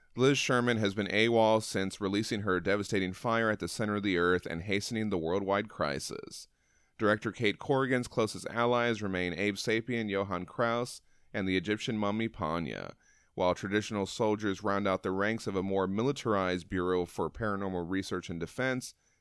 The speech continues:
taking their orders from the United Nations." And so that's kind of, like, a nice little recap of everything that happened in the last series.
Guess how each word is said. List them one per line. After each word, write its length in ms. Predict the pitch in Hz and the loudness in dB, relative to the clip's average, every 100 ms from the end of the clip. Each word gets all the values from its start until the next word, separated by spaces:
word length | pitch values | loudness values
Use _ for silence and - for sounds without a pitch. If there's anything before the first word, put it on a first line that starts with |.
| - | -4
taking 260 | 127 123 | -2 0
their 160 | 131 131 | 2 2
orders 320 | - 110 113 | 2 2 2
from 140 | - 104 | 0 -2
the 60 | |
United 360 | 90 85 92 101 | 0 2 2 2
Nations." 760 | 78 71 - - 50 - - - _ _ _ _ | -2 -4 -6 -10 -12 -16 -16 -18 _ _ _ _
And 140 | 127 | -6
so 100 | 113 | -4
that's 200 | 104 107 | 0 0
kind 180 | - 113 | 2 0
of, 60 | 92 | 4
like, 180 | 92 92 | 4 4
a 80 | |
nice 340 | 92 92 90 - | 4 4 2 4
little 300 | 90 85 82 | 4 6 4
recap 580 | 95 90 - 90 82 90 | 4 2 2 2 2 2
of 100 | 85 | 2
everything 260 | 85 82 82 | 2 2 0
that 120 | 76 | 0
happened 540 | 92 85 80 87 80 | 2 2 2 0 -2
in 120 | 82 82 | -2 -2
the 220 | 78 78 | 0 0
last 380 | 80 85 80 - | 0 0 0 -2
series. 720 | 80 71 60 58 58 67 - | -4 -4 -4 -6 -8 -10 -14